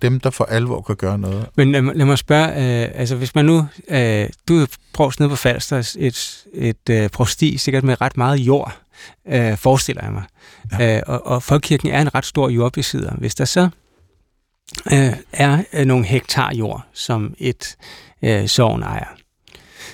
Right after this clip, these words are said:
Speaker 2: øh, så vil der være, så kan man sige, og der er så en, der forpagter det, sådan vil det typisk være.
Speaker 1: Mhm.
Speaker 2: Øh, og det er måske en, der har forpagtet det i mange år, familie, slægt efter slægt, og det,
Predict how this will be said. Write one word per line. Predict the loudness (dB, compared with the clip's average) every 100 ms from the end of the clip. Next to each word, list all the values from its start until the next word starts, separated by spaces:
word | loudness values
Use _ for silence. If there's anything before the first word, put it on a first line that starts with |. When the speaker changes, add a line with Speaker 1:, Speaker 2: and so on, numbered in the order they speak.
| -20 _ _
Speaker 2:
øh, | 0 2 2 0
så | 0
vil | 2 4
der | 4
være, | 4 4 2 0 -4
så | -4
kan | 0 0
man | 0
sige, | 2 2 2
og | 2 2
der | 2
er | 2
så | 2
en, | 0 0
der | -4
forpagter | -4 -2 -4 -4 -6
det, | -4
sådan | -2 -2
vil | -2
det | -2
typisk | -4 -4 -2
være. | -2 -2 -2
Speaker 1:
Mhm. | -2 0 -2 -2
Speaker 2:
Øh, | 2 2 2 0
og | 0
det | 2
er |
måske | 2 0 -2
en, | -2
der | -2
har |
forpagtet | -2 -4 -2 -2 -4 -8 -4
det | -4 -4 -6
i | -8
mange | -10 -8 -8 -6 -2
år, | 0 0 -2
familie, | -4 0 0 -2
slægt | 0 0 0
efter | -6 -6 -8
slægt, | -4 0 0 0 -6
og | -6
det, | -2